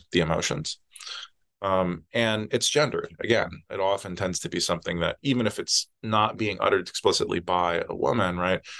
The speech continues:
there's a way in which the, um, the, the sort of association with a kind of feminine, uh, affect, right,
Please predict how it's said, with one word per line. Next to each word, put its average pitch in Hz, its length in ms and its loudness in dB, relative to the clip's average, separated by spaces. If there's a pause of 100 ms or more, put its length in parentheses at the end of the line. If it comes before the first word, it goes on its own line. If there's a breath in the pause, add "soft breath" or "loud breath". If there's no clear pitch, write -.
(140 loud breath)
there's 107 200 2
a 107 40 2
way 104 240 2
in 101 100 -2
which - 280 -4
the, 87 520 0
um, 85 440 0 (200)
the, 85 400 2
the 92 100 -2
sort 90 220 0
of 85 220 2 (640 loud breath)
association 110 800 2
with 90 120 2
a 90 60 2
kind 90 180 0
of 85 120 -2
feminine, 92 640 0
uh, 82 500 2
affect, - 720 -2
right, 80 340 2